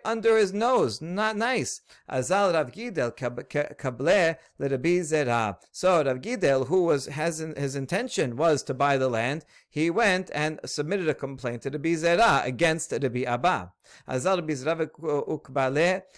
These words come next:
le Rabbi Yitzchak napacha. Rabbi Zera didn't want to deal with it himself, so he, uh, sent it up another level, uh, sent the complaint to, to Rabbi Yitzchak napacha.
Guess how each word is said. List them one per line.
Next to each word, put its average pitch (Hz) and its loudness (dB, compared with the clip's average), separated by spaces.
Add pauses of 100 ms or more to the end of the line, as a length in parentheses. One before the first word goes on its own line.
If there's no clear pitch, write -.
(120)
le 147 2
Rabbi 151 0
Yitzchak 175 -2
napacha. 139 0 (160)
Rabbi 175 0
Zera 190 2
didn't 185 -4
want 160 0
to 156 -6
deal 170 0
with 165 0
it 143 -4
himself, 175 2
so 170 2
he, 175 0 (260)
uh, 147 2
sent 190 0
it 151 0
up - 0
another 160 2
level, 151 4 (200)
uh, 139 2
sent 175 0
the 156 0
complaint 147 -6
to, 151 0 (100)
to 147 -2
Rabbi 160 0
Yitzchak 180 0
napacha. 127 -4